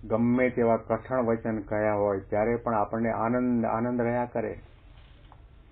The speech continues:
પ્રાપ્તિના મહિમાનો વિચાર કર્યો હોય, એ ભૂમિકાને પામ્યા હોઈએ, તો જેવી રીતે શાસ્ત્રીજી મહારાજના પરમ ભક્ત એવા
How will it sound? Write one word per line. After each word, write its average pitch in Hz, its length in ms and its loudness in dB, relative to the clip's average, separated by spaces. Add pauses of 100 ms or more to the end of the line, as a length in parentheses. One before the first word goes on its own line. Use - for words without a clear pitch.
(680)
પ્રાપ્તિના 113 580 0
મહિમાનો 113 480 0
વિચાર 110 400 0
કર્યો 110 320 2
હોય, 98 400 -2 (2250)
એ 113 80 -2
ભૂમિકાને 143 640 4
પામ્યા 117 400 4
હોઈએ, 107 540 0 (1400)
તો 98 120 -4
જેવી 113 260 0
રીતે 113 280 -2
શાસ્ત્રીજી 113 640 0
મહારાજના 110 540 0
પરમ 113 400 -2
ભક્ત 131 420 -2
એવા 107 360 2